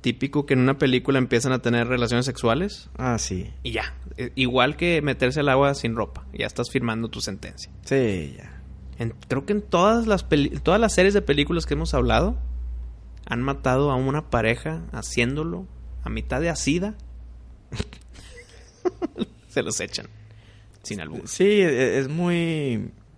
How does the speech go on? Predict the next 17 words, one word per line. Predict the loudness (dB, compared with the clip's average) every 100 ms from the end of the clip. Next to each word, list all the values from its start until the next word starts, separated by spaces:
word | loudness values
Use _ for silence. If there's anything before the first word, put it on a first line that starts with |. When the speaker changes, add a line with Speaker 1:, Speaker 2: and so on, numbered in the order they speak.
| -20 -10
Speaker 2:
es | -4
muy | -4 0
típico, | 2 2 0 0 0
¿no? | 0 -2 -6 -14 -20 -20 -20
Speaker 1:
Es | -4
que | -2
antes | 0 2
en | 4
esos | 2 2
tiempos | 0 0 0
me |
imagino | 0 -2 -2
que | 0
era | 0
más | 0 0 -2
como | -4 -4 -4
que | -8 -10